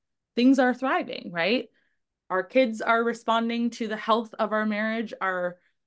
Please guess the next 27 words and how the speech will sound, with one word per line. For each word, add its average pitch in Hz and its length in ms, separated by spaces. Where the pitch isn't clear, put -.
um, 185 380
house 247 380
looks 254 280
different 254 420
when 226 380
our 208 320
relationship 214 720
is 208 160
thriving. 214 680
Our 190 120
communication 240 760
is 226 160
different. 220 400
Our 185 100
relationship 220 680
to 247 120
our 214 80
extended 214 480
family, 220 380
all 233 240
of 254 100
it's 220 160
so 233 280
impacted, - 640
right? 190 320
And 196 140
it, 180 180